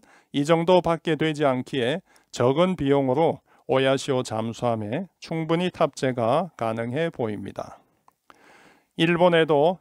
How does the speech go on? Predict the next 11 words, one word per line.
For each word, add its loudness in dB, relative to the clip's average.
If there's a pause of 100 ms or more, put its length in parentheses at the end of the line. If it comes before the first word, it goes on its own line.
핵추진 -2
잠수함 2
보유를 0
주장하는 -2
사람들이 -4
많이 -4
있습니다. -10 (400)
하지만 0
반대하는 2
사람들의 0
세가 2